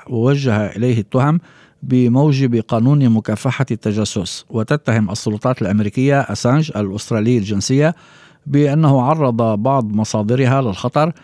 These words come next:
بنشره عام ألفين وعشرة على موقع ويكيليكس مائتين وخمسين ألف برقية دبلوماسية وحوالي خمسمائة ألف وثيقة سرية حول أنشطة الجيش الأمريكي في العراق وأفغانستان.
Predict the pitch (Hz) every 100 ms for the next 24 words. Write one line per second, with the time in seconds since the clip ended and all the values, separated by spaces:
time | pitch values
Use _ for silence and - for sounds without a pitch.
0 | - _ _ 123 123 143 - 139 123 139
1 | 147 - 110 117 98 107 143 139 120 104
2 | 101 127 147 143 147 120 107 104 131 -
3 | 107 98 127 135 127 165 - 135 107 110
4 | 131 135 117 - 107 110 151 131 127 123
5 | - 110 101 - 123 101 101 107 104 101
6 | 135 143 160 - - - _ - 131 117
7 | 135 147 135 - 113 - 151 127 110 135
8 | 123 117 101 151 - 107 101 120 104 123
9 | 147 165 - - _ - - 143 135 117
10 | 117 156 143 127 107 113 131 120 104 110
11 | 104 139 139 - 107 98 104 123 - -
12 | 113 107 101 101 104 98 - 92